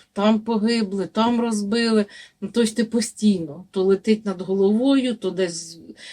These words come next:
ну, тобто все рівно. А от оці свята, отак подумаєш, як люди в оці свята себе чувствують, в кого страшне.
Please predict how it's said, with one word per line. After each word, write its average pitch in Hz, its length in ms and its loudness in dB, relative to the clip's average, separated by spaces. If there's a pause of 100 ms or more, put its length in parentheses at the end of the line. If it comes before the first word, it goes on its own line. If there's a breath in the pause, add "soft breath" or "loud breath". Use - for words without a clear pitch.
(160 loud breath)
ну, 226 180 6
тобто 180 200 -4
все - 400 -6
рівно. 165 440 -4
А 190 80 0
от 202 200 0
оці 208 360 -4
свята, 233 600 0
отак 190 380 -6 (280)
подумаєш, 233 600 2 (300 loud breath)
як 254 360 2
люди 226 640 4 (2000)
в 185 60 -2
оці 208 260 0
свята 226 500 0
себе 196 320 -4
чувствують, 220 540 -2
в - 60 -20
кого 202 520 -2 (2250)
страшне. - 640 -18